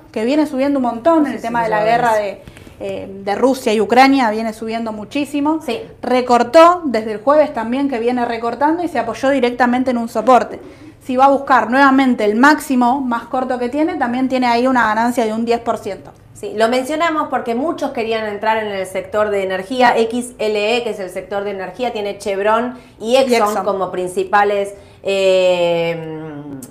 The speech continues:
Speaker 2: eh, digamos, ponderación en este se-, en este E T F, y eso lo que hace es que por ahí, para los que estaban queriendo entrar en este sector, sea una oportunidad. Esta baja, fíjense, bajó un seis por ciento. Así que a mí me parece que,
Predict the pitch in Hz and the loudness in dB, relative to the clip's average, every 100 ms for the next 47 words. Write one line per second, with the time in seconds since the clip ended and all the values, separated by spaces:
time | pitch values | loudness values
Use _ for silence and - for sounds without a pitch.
0 | - - 139 131 165 170 170 165 160 - | -18 -14 -12 -10 -8 -6 -6 -8 -10 -6
1 | 196 202 196 185 277 226 202 190 190 208 | -2 0 0 0 2 2 0 -6 -6 -6
2 | 196 - 190 196 214 240 247 240 262 269 | -6 -6 -6 -6 -6 -4 -4 -4 -4 -6
3 | - - - 254 269 277 277 247 247 247 | -6 -18 -10 2 2 4 2 0 2 2
4 | 254 - 277 277 - - 226 233 233 233 | 2 2 2 2 -2 -6 -2 0 0 2
5 | 254 269 214 190 185 - 262 269 254 240 | 2 2 2 2 0 0 2 4 2 -4
6 | 262 254 247 220 208 226 240 247 269 285 | -4 -4 0 0 0 -6 -6 -4 0 -2
7 | 277 277 269 262 226 220 220 214 214 233 | 0 4 4 4 2 2 0 -2 2 2
8 | 233 214 220 214 220 226 220 208 202 214 | 2 0 4 4 4 0 -4 -6 -6 -4
9 | 202 208 208 190 202 220 - 190 185 202 | -2 -4 -6 -6 -10 -12 -8 -6 -6 -6
10 | 180 - 160 147 151 - - - - 233 | -8 -8 -10 -12 -16 -18 -20 -20 -6 -4
11 | 294 302 - 277 262 240 226 214 214 214 | -4 -8 0 0 2 0 0 0 0 2
12 | 214 262 294 262 233 254 254 262 247 220 | 0 2 0 2 2 0 0 -2 0 0
13 | 208 196 196 185 185 | 2 2 2 0 -2